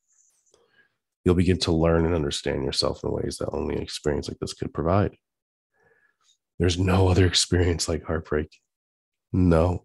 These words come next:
other experience. Uh, you will learn to love yourself and become the one for you. The one that gets to support you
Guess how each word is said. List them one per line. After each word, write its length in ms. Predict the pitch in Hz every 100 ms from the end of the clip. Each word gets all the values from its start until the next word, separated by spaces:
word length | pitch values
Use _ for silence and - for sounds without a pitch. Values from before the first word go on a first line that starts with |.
| -
other 260 | 78 80 78
experience. 760 | - - - - - - - _ _ _ _ - - - - - _ - - _ _ -
Uh, 120 | 90 87
you 180 | 90
will 160 | 90 82
learn 220 | 87 92
to 80 | 80
love 220 | 73 69
yourself 480 | 71 - 73 69 -
and 80 | 71
become 640 | 69 - 73 73 - 80 _ _ _ _ _
the 100 | -
one 220 | 73 71 71
for 160 | 73
you. 300 | 82 101 85 _ _ _ _ _ _ _ _ _ _ _ _ _ _ _ _
The 80 | 82
one 120 | 80
that 120 | 78 -
gets 180 | -
to 60 | -
support 680 | - - - - 76 73 - _ _ _
you 520 | 90 87 82 71 78